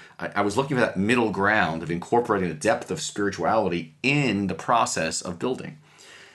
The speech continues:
And so I spent eight years, uh, really digging into the executive running of, uh, our church and just writing down my lessons in a journal.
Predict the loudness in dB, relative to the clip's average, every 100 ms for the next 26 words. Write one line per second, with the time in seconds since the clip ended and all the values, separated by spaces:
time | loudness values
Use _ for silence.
0 | _ -2 2 2 2 2 2 0 0 0
1 | -2 -2 -2 -2 0 -2 -2 -8 _ -16
2 | -4 -2 0 -2 -8 -18 _ -16 -2 0
3 | 2 0 -2 0 2 4 0 0 -2 -2
4 | -2 -2 0 0 -2 -2 -2 0 0 2
5 | 0 0 0 2 2 -2 -6 -18 _ _
6 | -6 -6 -6 -8 -6 -2 0 -2 -2 -6
7 | -8 -16 -20 -20 -20 -16 0 2 2 0
8 | 0 2 2 2 2 2 0 -2 -6 -6
9 | -6 -6 -6 -10 -12 -16